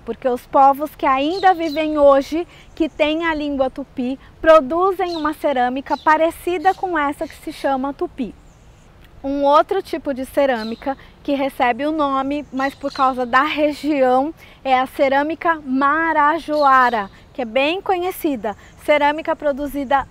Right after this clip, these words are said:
lá na Ilha de Marajó, na região norte do Brasil, com características muito interessantes, desenhos muito bonitos.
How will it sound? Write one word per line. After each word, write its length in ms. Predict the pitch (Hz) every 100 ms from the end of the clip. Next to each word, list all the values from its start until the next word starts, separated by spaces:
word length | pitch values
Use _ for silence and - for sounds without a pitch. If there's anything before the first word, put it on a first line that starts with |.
| -
lá 520 | 269 285 294 302 359
na 200 | 392 339
Ilha 200 | 311 294
de 120 | 294
Marajó, 600 | 277 269 269 254 262 247 - -
na 100 | 277
região 340 | 277 277 269 262
norte 460 | 262 254 277 -
do 140 | 269 285
Brasil, 580 | 247 262 254 240 240 262 - -
com 180 | 277 277
características 880 | 285 294 277 294 277 285 - 294 - -
muito 480 | 269 269 294 349 381
interessantes, 920 | 339 320 285 285 - 277 285 285 285
desenhos 520 | 240 269 277 277 285
muito 400 | 277 269 294 349
bonitos. 640 | 320 320 277 262 277 -